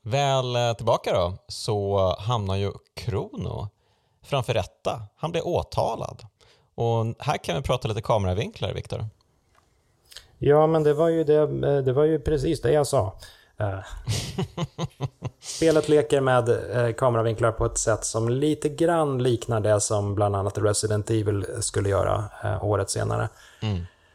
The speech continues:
Speaker 2: Eh, det är, det är ju inte förrenderade bakgrunder, men det är bakgrunder som har ritats specifikt för en enda scen och, ja, men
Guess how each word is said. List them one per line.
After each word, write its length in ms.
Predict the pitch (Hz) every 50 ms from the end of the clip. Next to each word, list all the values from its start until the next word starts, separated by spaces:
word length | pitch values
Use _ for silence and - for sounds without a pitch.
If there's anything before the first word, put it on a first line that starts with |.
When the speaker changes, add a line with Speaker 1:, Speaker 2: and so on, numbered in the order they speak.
| _ _ _ -
Speaker 2:
Eh, 280 | 101 104 98 95 92 - - - _ _ _ _ _ _ _ _ - - _ _ _ _ _ -
det 120 | 131 127
är, 420 | 110 98 117 113 113 113 110 110 -
det 120 | 120 127
är 20 | 131
ju 60 | 139
inte 160 | 139 120 117
förrenderade 1700 | - - - 151 147 120 104 98 104 117 113 113 113 104 107 135 135 131 127 101 - - 101 92 87 90 95 - - 104 92 92 92 - - - - - - - - - - _
bakgrunder, 800 | 123 120 120 113 98 101 - - 117 113 110 107 101 - - - 113
men 280 | 110 117 117 113 113 110
det 100 | 110 107
är 580 | 104 110 113 113 110 107 104 101 104 101 - - - - _ _ - - _ _ - _ _ _ _ _
bakgrunder 640 | - 113 113 107 101 - - 110 107 107 104 104 101
som 180 | 98 - 110 104
har 120 | 104 104
ritats 460 | 107 107 101 - - - 107 101 - - -
specifikt 680 | - - - 107 95 - 104 101 104 113 104 101 - -
för 140 | - 110
en 360 | 107 104 107 107 101 98 98 92
enda 500 | 92 101 98 95 95 95 101 98 98 101 - -
scen 420 | - - 110 110 - - 53 -
och, 400 | - - - 57 58 - - - - - - - _ _ _ _ _ _ _ _ _ _ _ _ _ _ _ -
ja, 140 | 135 113 98
men 320 | 101 101 101 101 101 104